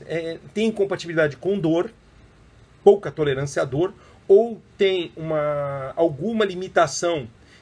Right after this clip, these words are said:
em relação a práticas pérfuro-contundentes, né? Agulhas e spanking em geral, <laughs> e, ou ainda pessoas que têm problemas com marcas, né? Então, às vezes, a pessoa, ah, tem,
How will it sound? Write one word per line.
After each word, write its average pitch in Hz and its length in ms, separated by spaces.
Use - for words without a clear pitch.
em 165 120
relação 160 640
a 151 600
práticas - 840
pérfuro-contundentes, 151 1160
né? 135 240
Agulhas 117 640
e 104 280
spanking 139 440
em 120 40
geral, 123 440
<laughs> - 840
e, 214 380
ou 220 340
ainda 214 280
pessoas 220 280
que 220 120
têm 214 120
problemas 208 380
com 233 100
marcas, 185 560
né? 143 220
Então, 143 340
às 139 100
vezes, 151 200
a 156 40
pessoa, 135 880
ah, 113 400
tem, 123 840